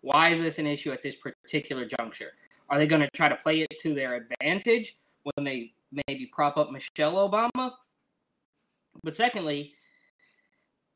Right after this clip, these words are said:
I don't wanna get too conspiratorial or tinfoil hat or whatever you wanna call it, but, I mean,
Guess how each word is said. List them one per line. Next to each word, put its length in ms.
I 100
don't 120
wanna 160
get 320
too 260
conspiratorial 1120
or 160
tinfoil 540
hat 260
or 60
whatever 260
you 80
wanna 180
call 280
it, 180
but, 280
I 80
mean, 400